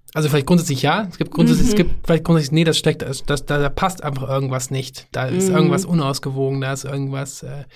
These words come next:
Speaker 1: ähm,
Speaker 2: Oder sind faulige Eier drin oder sowas,
Speaker 1: äh,
Speaker 2: das ist
Speaker 1: zum
Speaker 2: vielleicht auch
Speaker 1: Beispiel,
Speaker 2: nicht
Speaker 1: ja,
Speaker 2: so
Speaker 1: genau,
Speaker 2: dolle.
Speaker 1: genau.
Speaker 2: Also
Speaker 1: Oder vielleicht, wenn man mal, äh, Analogie be-, bemühen will, äh,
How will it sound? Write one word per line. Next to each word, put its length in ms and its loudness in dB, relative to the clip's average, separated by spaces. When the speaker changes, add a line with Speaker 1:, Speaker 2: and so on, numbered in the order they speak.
Speaker 1:
ähm, 600 -6
Speaker 2:
Oder 220 -2
sind 140 2
faulige 380 0
Eier 240 2
drin 220 -2
oder 180 -2
sowas, 300 -4
Speaker 1:
äh, 60 -8
Speaker 2:
das 100 -4
ist 60 -8
Speaker 1:
zum 120 4
Speaker 2:
vielleicht 180 4
auch 40 6
Speaker 1:
Beispiel, 160 4
Speaker 2:
nicht 80 6
Speaker 1:
ja, 80 4
Speaker 2:
so 60 0
Speaker 1:
genau, 360 2
Speaker 2:
dolle. 220 2
Speaker 1:
genau. 140 -8
Speaker 2:
Also 320 -6
Speaker 1:
Oder 160 2
vielleicht, 220 4
wenn 80 6
man 120 6
mal, 1200 -2
äh, 60 -20
Analogie 460 0
be-, 180 -2
bemühen 560 -2
will, 1500 -4
äh, 60 -12